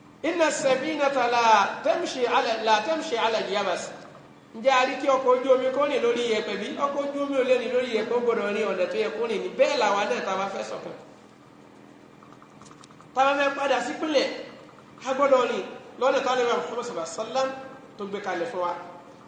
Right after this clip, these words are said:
Ẹ̀rí kí ló ń fa àwọn ìyapa yìí? Oríṣiríṣi ni,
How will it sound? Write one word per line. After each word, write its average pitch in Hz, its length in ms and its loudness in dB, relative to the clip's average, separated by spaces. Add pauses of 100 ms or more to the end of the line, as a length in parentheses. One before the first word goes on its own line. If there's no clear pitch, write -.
Ẹ̀rí 269 280 2
kí 320 100 -4
ló 339 120 0
ń 330 100 2
fa 330 100 2
àwọn 285 240 4
ìyapa 277 320 4
yìí? 233 160 0 (600)
Oríṣiríṣi 320 680 -4
ni, 269 120 -4